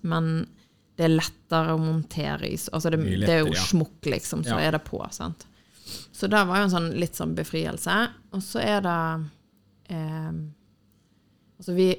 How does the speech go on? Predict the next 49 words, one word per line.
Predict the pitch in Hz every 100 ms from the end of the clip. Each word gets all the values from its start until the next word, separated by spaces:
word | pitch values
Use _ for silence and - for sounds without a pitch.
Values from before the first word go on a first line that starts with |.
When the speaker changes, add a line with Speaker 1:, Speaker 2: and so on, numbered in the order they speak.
| - -
Speaker 1:
vi | 175
er | 175
ikke | 175
sponset | 170 - - 170 165 180
av | 170
noen | 160 165 165
eller | 156
noe | 160
sånt, | 170 220 214
men | 196
X-Kid | - - - - - 185 190 180 -
sine | - 165
seter | 160 - 160 - - - _ _ _
har | - 180 165
vi | 160
erfart | 147 156 - - -
funker | 160 156 160 180 -
best | - - - -
i | 156
bobil. | 151 143 - 165 - _ _ _ _ _
Vi | 165
har | 160
hatt | 165 -
BeSafe, | 180 135 151 - 135 147 147 - 135
og | 131
vi |
har | - -
hatt |
mye, | 151 104 - -
all-, | 156
mange | 156 160 165 170
forskjellige, | 165 - 180 170 156 160 160
og | 170
det |
er | 170
jo | 160 - -
sikkert | - 196 220
isolert | 214 214 196 185
sett | 180 180
gode | 165 175
seter, | - 156 - 170
men | 165
litt | 170 160 170
av | 165
å | 160
velge | 151 160 170
et | 165
riktig | 151 - 165
sete | 160 156 156 170 165